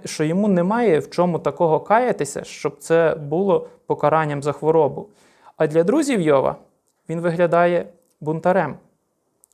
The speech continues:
Він виглядає бунтарем, бо він скаржиться постійно, він проклинає день свого народження,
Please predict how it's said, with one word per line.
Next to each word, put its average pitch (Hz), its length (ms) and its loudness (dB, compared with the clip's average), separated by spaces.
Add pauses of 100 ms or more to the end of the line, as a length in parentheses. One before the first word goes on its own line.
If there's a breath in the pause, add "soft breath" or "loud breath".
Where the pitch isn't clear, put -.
(120)
Він 147 60 -8
виглядає 143 460 2
бунтарем, 160 480 -2
бо 147 100 -4
він 156 120 -6
скаржиться 139 520 -2
постійно, 139 480 -10
він 156 120 -6
проклинає 156 560 0
день 160 180 -2
свого 147 280 -6
народження, 143 580 -2